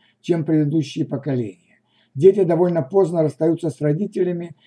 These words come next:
и на долгие годы экономически и психологически зависят от них. А к этому времени постаревшие бабушки и дедушки тоже начинают нуждаться в заботе и уходе.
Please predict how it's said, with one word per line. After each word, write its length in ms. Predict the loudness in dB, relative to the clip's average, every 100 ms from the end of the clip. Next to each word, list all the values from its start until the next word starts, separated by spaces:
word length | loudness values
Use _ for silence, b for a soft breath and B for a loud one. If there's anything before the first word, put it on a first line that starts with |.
| _
и 80 | -2
на 140 | 0 2
долгие 360 | 4 4 4
годы 320 | 4 4 6
экономически 840 | 2 2 -4 -4 -2 -2 -2 -2 0
и 260 | 0 -4
психологически 1080 | -8 -10 -6 -4 -2 -4 -8 -16 -4 -4 -4 b b
зависят 560 | -4 0 2 0 -2 -8
от 160 | -12
них. 260 | -14 -18 _ _ _ _ _
А 140 | -6
к 60 | 0
этому 280 | 0 2 2
времени 360 | 4 4 2
постаревшие 680 | -2 -6 -2 -2 -2 -2 -2
бабушки 500 | 0 0 -2 -4 -6
и 60 | -2
дедушки 480 | -2 -2 -4 -8
тоже 320 | -4 -2 -2 -4
начинают 580 | -8 -6 -2 0 -2 _ _ -2
нуждаться 640 | -2 -2 -2 -2 -2 -4
в 60 | -4
заботе 520 | -2 -4 -6 -4 -2
и 60 | -2
уходе. 520 | 0 0 0 -2